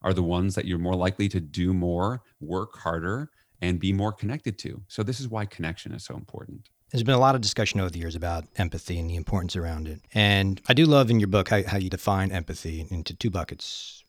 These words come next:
Speaker 2: right? And there are some of us out there that, uh, struggle with being empathetic, right? Some of us are just wired to be more empathetic and others are not. So for those of us that do struggle, how can we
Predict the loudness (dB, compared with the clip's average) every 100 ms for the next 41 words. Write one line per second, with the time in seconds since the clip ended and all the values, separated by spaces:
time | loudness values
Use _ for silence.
0 | -10 -6 -6 -2 -2 -2 -4 _ -2 2
1 | 2 0 -2 0 0 2 2 2 -2 -2
2 | -2 0 2 4 2 0 -4 -4 2 4
3 | 4 4 2 0 -6 -2 -2 -2 -4 -8
4 | -8 -8 -10 -20 _ -6 -2 0 2 0
5 | 0 -6 -6 -4 -2 -2 -4 -6 -6 -6
6 | -4 -4 -4 -6 -6 -10 -6 -4 -4 -6
7 | _ _ -8 -6 -4 -6 -6 -6 -8 -8
8 | -4 -4 -6 -10 -8 -2 0 0 -2 -8
9 | -2 0 2 0 0 0 2 2 0 0
10 | 0 2 0 -4 -6 -6 -4 -2 -2 -4
11 | -12 -18 _ -10 -4 -2 -2 -2 0 -2